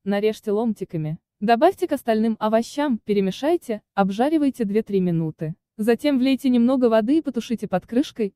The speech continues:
пока капуста не станет мягкой. Добавьте замороженный зелёный горошек,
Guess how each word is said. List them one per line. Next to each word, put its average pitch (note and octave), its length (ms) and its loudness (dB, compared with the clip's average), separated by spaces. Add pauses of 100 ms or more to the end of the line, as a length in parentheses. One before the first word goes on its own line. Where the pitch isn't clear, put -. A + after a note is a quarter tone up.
пока A3 240 -2
капуста B3+ 420 -4
не A3+ 120 2
станет B3+ 400 -2
мягкой. D#3+ 580 -4 (180)
Добавьте A#3 460 2
замороженный C4+ 600 2
зелёный A#3 360 0
горошек, A3+ 600 -2